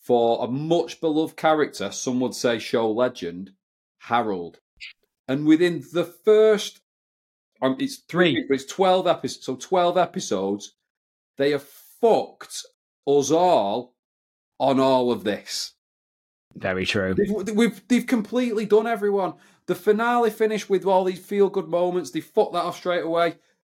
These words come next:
Speaker 1: Mel's not with Toadie.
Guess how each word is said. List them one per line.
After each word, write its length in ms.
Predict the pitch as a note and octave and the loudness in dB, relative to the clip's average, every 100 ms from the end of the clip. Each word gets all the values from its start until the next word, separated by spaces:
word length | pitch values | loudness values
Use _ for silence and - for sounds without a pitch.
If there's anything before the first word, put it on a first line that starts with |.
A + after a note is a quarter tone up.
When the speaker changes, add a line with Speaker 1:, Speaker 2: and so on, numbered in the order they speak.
| _ - | _ -10
Speaker 1:
Mel's 580 | D#3 F#3 G3+ G3+ F#3 | -4 0 2 4 2
not 260 | F#3 F#3+ D#3 | 2 0 0
with 400 | F3 F3 D#3 - _ _ _ | 0 -2 -4 -14 _ _ _
Toadie. 640 | - F#3+ F3+ F3 F3+ F3+ | -2 0 2 0 -2 -4